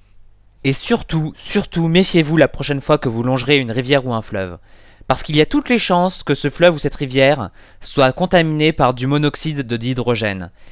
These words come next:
Et rappelez-vous qu'en, qu'en inhaler ne serait-ce qu'un tout petit peu vous sera fatal.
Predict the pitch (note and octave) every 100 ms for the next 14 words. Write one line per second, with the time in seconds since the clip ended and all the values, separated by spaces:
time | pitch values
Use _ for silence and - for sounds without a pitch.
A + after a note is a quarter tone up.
0 | - C3+ E3 F#3+ F3+ D#3+ E3+ D#3+ C#3 C3
1 | B2+ D#3+ F3+ E3 B2+ C#3+ - E3+ C3 -
2 | F#3 - E3+ D3 D3 B2+ - A#2+ B2+ C3
3 | - F2 F2+ -